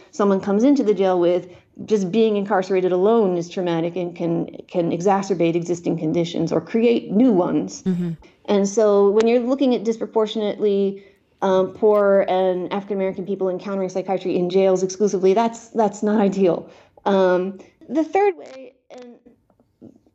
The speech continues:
Speaker 1: this is where it gets kind of tricky, is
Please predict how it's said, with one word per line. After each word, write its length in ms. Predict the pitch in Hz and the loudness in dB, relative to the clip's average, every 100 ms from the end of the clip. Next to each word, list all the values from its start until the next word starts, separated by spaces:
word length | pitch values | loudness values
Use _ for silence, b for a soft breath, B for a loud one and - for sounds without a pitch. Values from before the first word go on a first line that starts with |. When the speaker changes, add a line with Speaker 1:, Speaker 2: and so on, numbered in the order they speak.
| _ _ _ _ _ | _ _ _ _ _
Speaker 1:
this 340 | 226 302 311 | -4 -2 -2
is 180 | 302 277 | -6 -8
where 420 | - 151 254 240 | -8 -2 0 0
it 80 | 233 | 0
gets 140 | 233 - | -2 -2
kind 200 | 247 226 | -2 -2
of 320 | 208 220 - | -4 -10 -4
tricky, 420 | 269 240 233 220 | -4 0 0 2
is 280 | 226 214 | 2 0